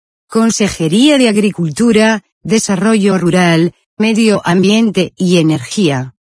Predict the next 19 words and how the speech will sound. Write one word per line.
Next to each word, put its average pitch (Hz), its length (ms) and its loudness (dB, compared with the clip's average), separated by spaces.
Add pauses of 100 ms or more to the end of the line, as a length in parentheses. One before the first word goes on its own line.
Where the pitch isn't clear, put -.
(340)
Instalaciones 226 1080 0
eléctricas. 180 880 -2 (440)
Anuncio 233 540 0
de 226 100 2
veintisiete 208 800 0
de 233 80 0
junio 214 500 0
de 240 140 0
dos 196 180 0
mil 220 240 2
catorce 240 680 -2
sobre 180 340 -2
solicitud 202 640 0
de 156 300 -2
autorización 175 840 0
administrativa 208 920 0
de 220 100 0
instalación 226 840 0
eléctrica. 160 840 -2